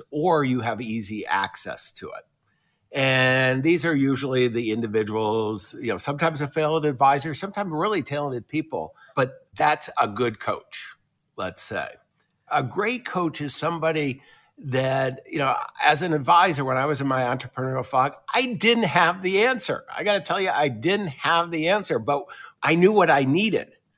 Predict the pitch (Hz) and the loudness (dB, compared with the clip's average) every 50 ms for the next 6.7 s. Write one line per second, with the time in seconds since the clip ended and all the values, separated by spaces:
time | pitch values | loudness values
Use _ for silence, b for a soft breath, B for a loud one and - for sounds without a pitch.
0 | - 151 139 139 139 139 139 143 143 139 139 135 135 127 151 196 202 196 190 151 | -2 2 4 6 6 8 6 6 6 6 6 6 8 8 8 8 8 6 4 4
1 | 135 123 120 131 151 202 226 214 208 160 - 156 - 123 110 107 151 160 180 180 | 2 0 0 2 4 6 6 6 4 2 0 0 0 0 0 2 2 4 4 6
2 | 139 131 127 120 113 - - 170 180 185 180 156 147 143 131 127 127 165 165 147 | 4 4 2 0 -2 -2 -2 0 0 0 0 0 0 0 -2 -2 -2 -2 -2 -2
3 | - - 135 117 110 120 147 180 208 208 170 - - - 120 98 85 65 - 73 | -4 -6 -8 -8 0 4 6 6 6 4 -2 -4 -4 -8 -8 -6 -8 -10 -12 -12
4 | 73 113 113 110 107 104 - - - - - 170 160 156 143 131 113 127 131 135 | -8 -6 -4 -4 -4 -6 -4 -4 -4 -2 0 2 2 2 2 0 0 0 0 0
5 | 139 135 135 131 - 127 120 117 120 - - 123 113 104 110 - - _ - 113 | 0 -2 -2 -2 -2 0 0 0 0 -2 -4 -4 -4 -4 -6 -8 -10 _ -18 -8
6 | 101 113 127 143 180 196 165 127 117 101 82 73 - | -2 2 4 4 4 2 2 2 0 0 -2 -4 -10